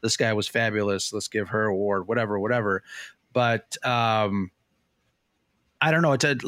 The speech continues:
I'll, I'm playing devil's advocate. Aren't they all,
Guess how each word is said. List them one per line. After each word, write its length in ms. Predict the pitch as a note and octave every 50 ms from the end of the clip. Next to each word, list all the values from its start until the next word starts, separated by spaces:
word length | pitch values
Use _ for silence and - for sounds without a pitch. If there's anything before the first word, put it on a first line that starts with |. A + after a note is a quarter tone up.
| C#3 C3+
I'll, 280 | - D3 D3 D3+ C#3+ -
I'm 160 | D3+ D#3 D3+
playing 320 | - - F#3+ F#3+ F#3+ E3+ C#3+
devil's 300 | D#3 E3 D3 C#3+ B2 A#2
advocate. 500 | C#3 C#3+ D3+ D3 C#3 C3 - - A#2+ G#2 -
Aren't 260 | C#3+ C#3+ E3 F3 D#3+ -
they 160 | E3+ D#3+ D3+
all, 580 | C#3+ C#3 C#3 D3 D#3 D#3 D#3+ D#3+ E3 E3+ -